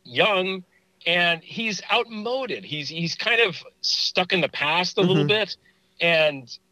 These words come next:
Speaker 1: remember, he was in charge of the Senate Judiciary Committee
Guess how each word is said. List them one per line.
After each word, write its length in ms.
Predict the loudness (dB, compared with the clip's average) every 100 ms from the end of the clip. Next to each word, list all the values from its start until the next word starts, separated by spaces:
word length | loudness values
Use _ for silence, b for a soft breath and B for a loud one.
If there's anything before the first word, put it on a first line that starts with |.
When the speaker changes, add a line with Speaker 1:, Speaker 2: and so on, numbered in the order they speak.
| -8
Speaker 1:
remember, 340 | -4 -2 -2 -4
he 180 | -4
was 200 | 0 0
in 100 | 0
charge 500 | 0 2 4 4 2
of 120 | -2 -6
the 60 |
Senate 360 | -2 0 0 -2
Judiciary 640 | -4 -2 0 2 2 2
Committee 520 | -4 -6 -6 -4 -8